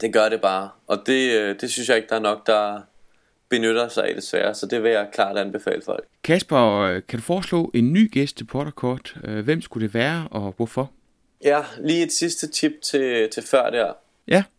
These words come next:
Speaker 1: Det er også, at når folk har webshops, eller bare generelt, ja, primært webshops, der gjorde jeg det, at i starten så havde jeg min, øh, Facebook-tab, den havde jeg på forsiden af min webshop.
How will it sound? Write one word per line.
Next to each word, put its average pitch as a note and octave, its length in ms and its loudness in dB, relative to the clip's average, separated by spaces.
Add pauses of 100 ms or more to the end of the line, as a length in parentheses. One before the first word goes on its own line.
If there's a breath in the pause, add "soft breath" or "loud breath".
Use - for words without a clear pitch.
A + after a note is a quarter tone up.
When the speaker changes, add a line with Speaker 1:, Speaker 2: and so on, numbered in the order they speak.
(160)
Speaker 1:
Det C#3+ 120 6
er C3+ 80 2
også, C3 320 2
at B2 160 2
når B2+ 80 0
folk D3+ 420 2
har C3 460 2
webshops, D3 680 2
eller G#2+ 160 4
bare B2 320 2
generelt, A#2 720 -4
ja, - 240 4
primært D#3 360 0
webshops, - 640 0 (600 loud breath)
der C#3+ 100 6
gjorde D3 260 4
jeg D3 140 0
det, C#3+ 220 2
at A#2 180 0
i - 20 -8
starten D3 360 2
så D3 140 -2
havde C#3 360 2
jeg B2+ 120 -2
min, C3 340 -4
øh, G#2 380 2
Facebook-tab, C#3 800 0
den B2 80 -2
havde B2 120 2
jeg C3 80 0
på B2+ 120 -16
forsiden D#3+ 360 2
af A#2+ 60 0
min G#2+ 120 -6
webshop. - 440 -4